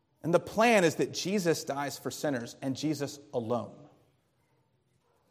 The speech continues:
And as we go through on the way to the cross, people keep getting removed. And we're whittling it down. It's not Jesus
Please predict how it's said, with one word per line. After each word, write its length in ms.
And 160
as 240
we 120
go 240
through 680
on 120
the 60
way 100
to 60
the 80
cross, 460
people 380
keep 380
getting 280
removed. 580
And 100
we're 100
whittling 400
it 180
down. 320
It's 140
not 220
Jesus 640